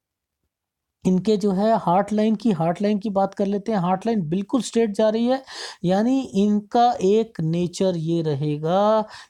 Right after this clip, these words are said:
कि ये जो है, देखिए, फ्लर्ट लाइन होते हुए भी हार्ट लाइन स्ट्रेट है। ये एक कॉम्बिनेशन, एक ऐसा कॉम्बिनेशन है, मैं थोड़ा सा एक्सप्लेन कर देता हूँ। ये देखिए, ये फ-, फ्लर्ट लाइन है, फ्लर्ट लाइन बनी हुई है,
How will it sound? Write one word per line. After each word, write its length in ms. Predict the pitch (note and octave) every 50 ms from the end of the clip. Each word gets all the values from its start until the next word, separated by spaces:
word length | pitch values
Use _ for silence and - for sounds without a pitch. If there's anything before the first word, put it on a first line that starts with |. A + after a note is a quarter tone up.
| _ _
कि 80 | F#3+
ये 480 | F#3 E3+ D3+ C#3 C#3 D3+ F3+ G3+ A3 A3+
जो 220 | G3+ F3+ F#3+ F#3
है, 600 | F3+ D#3+ D#3 F3 F#3+ F#3+ G3+ G#3+ G#3+ A3 A3 G#3 G#3 - - - _ _ -
देखिए, 260 | F3 F#3+ F#3+ G3 A3
फ्लर्ट 500 | - - - - F#3+ G3+ A3+ B3+ A#3+ A#3+
लाइन 320 | A3 G#3 G#3+ A3 A3+ A3+ E3 - - D3
होते 320 | D3 E3 D#3+ - B3+ B3+
हुए 260 | B3 A#3+ A#3 A3+ A3+
भी 240 | G#3+ G#3 A#3+ B3 A3+
हार्ट 380 | - - F3 F#3 F#3+ F#3 - G3
लाइन 200 | F#3+ F#3+ G#3 G3
स्ट्रेट 520 | G3 - - - F3+ E3+ E3 D#3 D3+ D3+
है। 180 | C#3 C3+ - _ _ _ - - - _ _ _ -
ये 180 | F#3 G3+ G3+
एक 100 | G#3 G#3 -
कॉम्बिनेशन, 680 | - F3 F#3 F#3+ G3+ A3 G#3+ G3+ D#3+ - - A#3 G#3+ G#3
एक 180 | G#3 G#3 -
ऐसा 340 | A#3+ G3+ - A3 G3+ A3 A3
कॉम्बिनेशन 680 | G#3 - G#3 G3 F#3 F#3 G3 F#3+ F#3+ F#3 F3+ - G3+ G3
है, 60 | G3
मैं 180 | F#3+ F#3+ F#3+ F#3+
थोड़ा 200 | F#3 F#3 F#3 F3+
सा 100 | F3+ G3+
एक्सप्लेन 340 | F#3 F#3+ - - F#3+ F3+ F#3
कर 160 | E3+ E3+ D#3+
देता 240 | D#3+ E3 D#3+ E3+ F#3+
हूँ। 100 | G#3+ A#3 - - - - - - - -
ये 60 | F3+
देखिए, 280 | E3+ E3 D#3 - D#3+ D#3
ये 120 | D#3+ F3+
फ-, 380 | F3+ F#3 - G3 G3 G3+ G3+ - -
फ्लर्ट 260 | G3 G#3 A3+ A#3 A3
लाइन 280 | G#3+ A3 G#3+ G#3+ G#3+ G#3+
है, 180 | A#3 C#4 D4+ - _ _ _ _ _ _ _ _ _ _ _ _ _ -
फ्लर्ट 280 | - A3+ B3 C4+ C4 B3+
लाइन 240 | C4 C4+ C#4 C4+
बनी 200 | A#3+ B3+ B3+ B3+
हुई 220 | B3 A3+ G3 E3+ D#3+
है, 180 | D3+ C3+ C3+